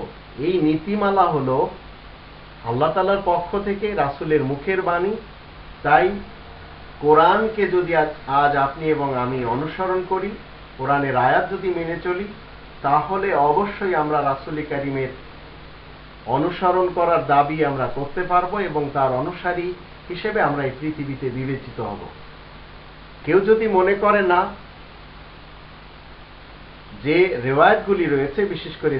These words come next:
সিয়াসিত্তা এবং কুতুবে আরবা, তো সেগুলির ব্যাপারে কোরআন কোনো কথা বলে না,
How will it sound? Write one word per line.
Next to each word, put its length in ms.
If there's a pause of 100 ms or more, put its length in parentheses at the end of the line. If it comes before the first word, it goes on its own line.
সিয়াসিত্তা 540
এবং 320
কুতুবে 440
আরবা, 320 (540)
তো 80 (220)
সেগুলির 500
ব্যাপারে 560
কোরআন 380
কোনো 360 (320)
কথা 280
বলে 240
না, 200